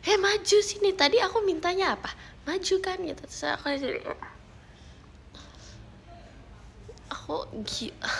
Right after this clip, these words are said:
<laughs> aku nggak bisa kayak gitu. Jadi aku duduknya samping Kak Adel. Shinta gak? Coba main gitar dong.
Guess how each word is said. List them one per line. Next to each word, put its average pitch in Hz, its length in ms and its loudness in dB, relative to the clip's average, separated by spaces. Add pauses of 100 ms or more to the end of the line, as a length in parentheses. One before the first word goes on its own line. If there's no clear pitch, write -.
(500)
<laughs> - 80 2 (2250)
aku - 160 -8
nggak 208 160 4
bisa - 400 0
kayak 190 240 2
gitu. 214 240 0
Jadi 269 160 8
aku 302 240 6
duduknya 226 480 4 (640)
samping 240 480 -6
Kak 254 320 -2
Adel. 269 400 -4 (2500)
Shinta 277 640 -2
gak? - 160 -2 (680)
Coba 220 320 -2
main 220 160 0
gitar 220 320 -4
dong. 254 240 -8